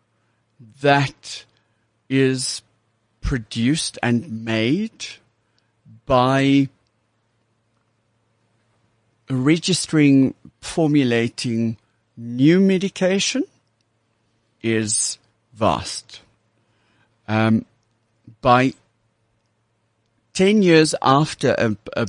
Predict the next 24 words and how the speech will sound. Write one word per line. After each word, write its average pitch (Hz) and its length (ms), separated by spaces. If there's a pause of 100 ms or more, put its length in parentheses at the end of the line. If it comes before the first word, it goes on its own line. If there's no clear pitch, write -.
a 120 100
new 127 240
product 120 480
has 107 120
been 117 240
on 110 180
the 107 80
market, 110 640 (640)
its - 180
profitability 123 1160 (420)
plummets. - 600 (840)
Why? 120 480 (360)
Because 123 320
the 143 100
patent's 147 520
expired, 92 680 (640)
and 127 360
now 131 320
it's - 320
cheap - 320
and 151 200
easy 131 380
to - 160
manufacture. 98 880